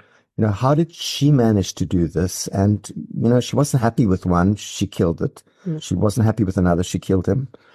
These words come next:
Speaker 1: So there was also that aspect.
Speaker 2: Mm. What you mentioned about her appearance is something that stood out for me,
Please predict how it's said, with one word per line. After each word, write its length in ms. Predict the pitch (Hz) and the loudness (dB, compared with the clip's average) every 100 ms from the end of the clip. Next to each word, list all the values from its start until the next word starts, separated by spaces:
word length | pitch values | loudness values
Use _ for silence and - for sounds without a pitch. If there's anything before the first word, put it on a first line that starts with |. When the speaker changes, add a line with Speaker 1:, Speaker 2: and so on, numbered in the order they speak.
| _ - | _ -18
Speaker 1:
So 580 | - 113 110 110 110 - _ - | -4 2 4 4 2 -4 _ -14
there 240 | - 117 | -2 0
was 140 | 113 - | 0 -2
also 200 | - 104 | -2 0
that 160 | 95 | 2
aspect. 440 | 101 95 - - - | 2 -2 -6 -10 -6
Speaker 2:
Mm. 340 | 156 143 139 143 - | -2 -2 -4 -6 -4
What 360 | 185 196 196 | 0 0 0
you 260 | 208 190 180 | 2 2 4
mentioned 680 | 185 190 196 - 196 180 202 | 4 4 2 0 2 2 0
about 380 | 175 196 175 | -2 0 0
her 220 | 165 175 165 | 4 4 4
appearance 600 | 165 202 196 185 180 - | 2 0 4 4 2 0
is 80 | 170 | -2
something 320 | 170 196 175 | 0 2 2
that 160 | 165 | 0
stood 220 | - 190 165 | 0 0 0
out 260 | 160 170 | 0 -4
for 100 | - | 0
me, 520 | 180 170 165 156 143 | 2 4 2 2 -2